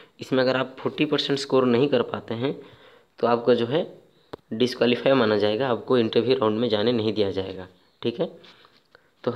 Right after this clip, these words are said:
आशा करते हैं हम आपको जो कुछ भी है इसको डिटेल में समझ में आ गया होगा। पूरा टाइम जो होगा आपका तीन घंटे का टाइम होगा। और एक चीज़, जो भी पीएच कैंडिडेट हैं उनको एक्स्ट्रा टाइम भी मिलता है एनवीएस में, आपको और भी ज़्यादा टाइम मिलेगा एग्जाम को अटेंड करने के लिए, ठीक है।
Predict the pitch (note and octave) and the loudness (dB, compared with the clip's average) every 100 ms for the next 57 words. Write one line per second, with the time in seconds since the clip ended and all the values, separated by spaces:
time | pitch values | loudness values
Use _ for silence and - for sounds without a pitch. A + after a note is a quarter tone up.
0 | - - A2 C#3+ C3 A#2+ B2 C#3+ B2+ C3+ | -6 -4 -2 0 0 0 0 0 -2 -2
1 | - A2+ B2+ A2+ A2+ A#2+ A2+ C3+ C3 - | -4 -2 0 0 0 -2 -2 0 0 -2
2 | B2 A2+ A#2+ A#2 A#2 A2+ A2 A2+ G#2 G#2+ | -2 0 0 0 -2 -2 0 0 2 0
3 | A2+ A#2+ C3+ B2 B2 - - B2 A#2+ A#2 | 0 -2 -2 2 2 2 2 2 4 2
4 | A2+ A2+ G#2+ A2 - D3 - - - - | 2 2 0 0 -2 -4 -4 -18 -20 -20
5 | _ C3 B2+ A#2 A#2 B2 A#2 A#2 G#2+ A2 | _ 0 2 2 0 2 2 0 -2 -2
6 | A2 A2 C3+ - A#2 A#2 B2 - A#2 C#3+ | 0 0 -2 -4 0 2 2 0 -2 -2
7 | - - - - _ A#2 B2 C#3 C#3 A#2 | -6 -18 -20 -20 _ 2 4 2 2 2
8 | B2+ - - A2+ G#2+ G#2+ - E3 - - | 4 4 4 4 4 2 0 -6 -8 -20
9 | _ A#2+ A#2+ A#2+ A#2 - C#3 C3+ B2 A#2 | _ 0 2 0 0 0 -2 2 4 4
10 | A#2 A2 G2+ A#2 A#2 G#2 G#2+ A2 - C#3 | 4 2 0 -2 -2 -2 -2 -4 -4 -2
11 | A2+ - A#2 A#2+ A#2 A2+ A2 A2+ A2 G#2 | -2 -2 2 4 4 2 2 2 0 -2
12 | G#2 G2+ G#2 C#3+ - - - - _ - | -2 -2 0 -2 -6 -18 -20 -20 _ -2
13 | A#2 A2 A2 A2 B2 - G#2 G2+ F#2+ F#2+ | 0 2 0 2 0 2 -2 -2 -6 -8
14 | - F#2+ F#2+ - - B2+ D3 | -10 -10 -12 -20 -6 -2 -2